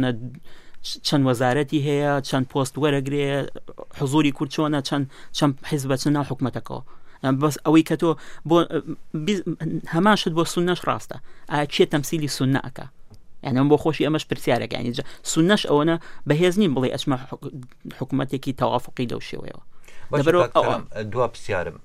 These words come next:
Speaker 2: دوو هێزی سەرێکی هەیە لە ناو عێراقە، ئێرانە و ئەمریکایە.
Speaker 1: م.
Speaker 2: هەردووکیشیان، ئە، تارە دەیک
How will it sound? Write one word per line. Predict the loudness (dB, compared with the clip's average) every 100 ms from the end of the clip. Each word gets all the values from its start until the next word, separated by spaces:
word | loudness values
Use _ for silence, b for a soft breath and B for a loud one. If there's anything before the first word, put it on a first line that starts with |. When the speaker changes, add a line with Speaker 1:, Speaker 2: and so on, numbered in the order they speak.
| -8 0
Speaker 2:
دوو | 4
هێزی | 4 2 0 2
سەرێکی | 2 2 -2 0
هەیە | 2 2
لە | 0
ناو | 0 0
عێراقە، | -2 0 0 2
ئێرانە | 0 0 -2
و | -2
ئەمریکایە. | -6 -6 -6 -6 -6 -6 -8 -8 b b
Speaker 1:
م. | 2
Speaker 2:
هەردووکیشیان، | 4 4 -2 -2 0 0 -2 -4 0
ئە، | 2 2 -2 -6 -10 -10 -10 -6 2
تارە | 2 2 -2
دەیک | -4